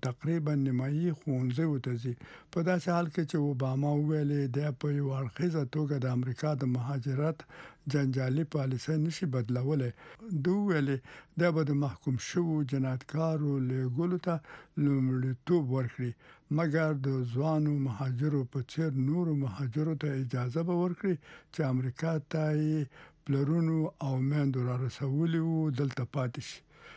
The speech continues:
د امریکا د تابعیت او مهاجرت د خدمتونو اداره وایي، د ډاکا په پروګرام کې څه باندې د اته سوه زرو مهاجرو نه دوه زره یو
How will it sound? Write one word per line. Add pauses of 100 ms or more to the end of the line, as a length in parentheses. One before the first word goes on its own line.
(160)
د (100)
امریکا
د
تابعیت
او
مهاجرت
د
خدمتونو
اداره
وایي،
د (140)
ډاکا (120)
په (100)
پروګرام (100)
کې (100)
څه (200)
باندې (680)
د (420)
اته (100)
سوه
زرو (140)
مهاجرو
نه (480)
دوه (100)
زره (240)
یو